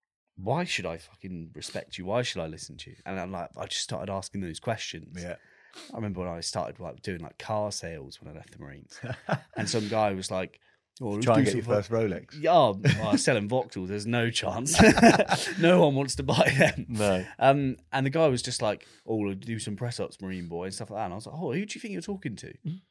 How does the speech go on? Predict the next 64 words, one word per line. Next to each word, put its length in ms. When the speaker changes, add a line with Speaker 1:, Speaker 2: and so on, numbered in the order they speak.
Speaker 1:
Like, 220
we're 160
both 380
people." 460
Speaker 2:
Yeah, 200
of 60
Speaker 1:
And 140
I, 20
Speaker 2:
course. 120
Speaker 1:
and 180
that's 240
the 120
kind 220
of, 100
like, 120
attitude 340
that 60
I've 120
had 100
is, 100
like, 160
everyone 300
is 120
person, 600
and 240
maybe 260
someone's 340
fifty 280
and 80
they've 100
had 140
a 40
load 200
of 100
life 220
experience, 400
but 120
they've 140
never 220
experienced 380
the 60
stuff 260
that 100
I've 240
experienced. 500
Speaker 2:
Course. 120
Speaker 1:
And, 100
like, 160
I'm 300
never 180
gonna 200
experience 400
the 40
stuff 180
that 80
you've 120
experienced 300
'cause 180
everyone's 400
such 200
an 40
individual 380
and 80
everyone 260